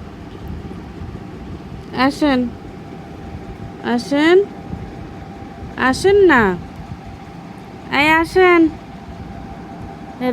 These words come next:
রাগ করলে এরকম ভুতুম্বার মতো শুয়ে থাকবো, চিৎপাটাং হয়ে। এই যে, চিৎপাটাং হয়ে শুয়ে থাকবো, কোনো খোঁজ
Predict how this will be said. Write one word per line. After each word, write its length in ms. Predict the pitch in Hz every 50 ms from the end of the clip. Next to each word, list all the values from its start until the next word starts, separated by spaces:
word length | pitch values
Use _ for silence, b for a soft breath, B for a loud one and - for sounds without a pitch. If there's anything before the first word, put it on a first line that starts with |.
| 247
রাগ 160 | 262 277 277 - - -
করলে 220 | 285 277 277 269 262 254
এরকম 280 | 254 262 254 262 269 254 254 240 214
ভুতুম্বার 500 | 226 220 - 262 262 269 262 262 254 247 240
মতো 200 | 233 220 - 226 220 208 -
শুয়ে 260 | - 233 233 226 226 220 -
থাকবো, 240 | 233 214 202 196 202 196 -
চিৎপাটাং 500 | 233 208 - - - 226 202 214 214 202 196
হয়ে। 180 | 185 175 170 165 - - - - - - - - - - - - - - - - - 214
এই 60 | 220 214
যে, 120 | 247 269 294 339 349 - - - - - - - - - - - - - - - -
চিৎপাটাং 560 | - 247 - - - - 247 247 - 240 233 220 220
হয়ে 140 | 220 220 208 -
শুয়ে 200 | - 247 240 247 240 -
থাকবো, 380 | 262 262 247 233 214 220 240 254 277 311 349 - - - - - - - - - - - - -
কোনো 220 | 220 233 233 233 233 226 -
খোঁজ 200 | 240 233 220